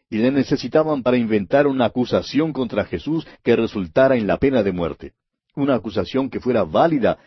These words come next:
ante las autoridades romanas. El juicio, pues, no fue nada más que una farsa.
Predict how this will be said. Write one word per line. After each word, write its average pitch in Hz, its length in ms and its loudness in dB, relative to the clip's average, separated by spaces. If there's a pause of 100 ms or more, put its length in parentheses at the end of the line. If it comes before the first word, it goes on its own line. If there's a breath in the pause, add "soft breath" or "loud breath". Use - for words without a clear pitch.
ante 101 240 -6
las 104 180 -2
autoridades 107 540 0
romanas. 131 600 -4 (580)
El 131 140 -2
juicio, 170 260 -2
pues, 135 320 0 (200)
no 139 240 -2
fue 127 200 0
nada 107 220 0
más 95 200 -4
que - 80 -8
una 82 140 -8
farsa. - 480 -8